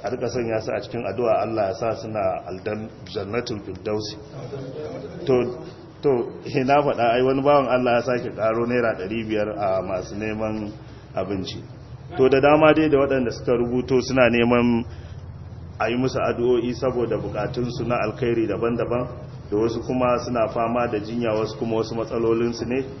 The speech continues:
Kowa Allah subhanahu wa ta'ala ya sani, ya san mai neman bukata, ya san wanda yake fama da wani jinya ko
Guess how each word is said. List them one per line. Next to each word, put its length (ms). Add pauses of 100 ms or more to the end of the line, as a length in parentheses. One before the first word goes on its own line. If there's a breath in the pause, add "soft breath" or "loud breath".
(440 loud breath)
Kowa 300
Allah 240
subhanahu 580
wa 120
ta'ala 520
ya 120
sani, 400 (160)
ya 180
san 260
mai 300
neman 400
bukata, 500
ya 200
san 200
wanda 240
yake 320
fama 400
da 100
wani 220
jinya 460
ko 140